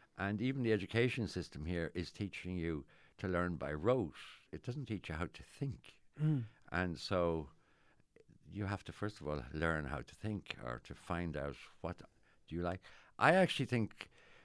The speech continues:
Speaker 1: foreign people or non-Irish people, sometimes, I mean, that's, it's a huge statement,
Speaker 2: Mm.
Speaker 1: but sometimes have less garbage to throw off than, uh,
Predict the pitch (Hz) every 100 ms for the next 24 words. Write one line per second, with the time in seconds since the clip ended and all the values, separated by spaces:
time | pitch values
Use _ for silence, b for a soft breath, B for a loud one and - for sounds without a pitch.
0 | b - 104 120 120 113 98 80 80 -
1 | 76 90 87 - 82 87 110 110 95 104
2 | 104 67 - 76 64 - 67 71 b b
3 | b - - 120 131 110 92 104 110 113
4 | 73 - 95 - - - 78 - - 98
5 | - - 80 80 58 - - 143 123 -
6 | - 147 175 127 98 87 - - 92 90
7 | 85 - b b b 95 110 120 - -
8 | - - 98 98 92 82 78 - - 73
9 | 67 - 139 - 85 76 73 - - 71
10 | 71 50 - - 69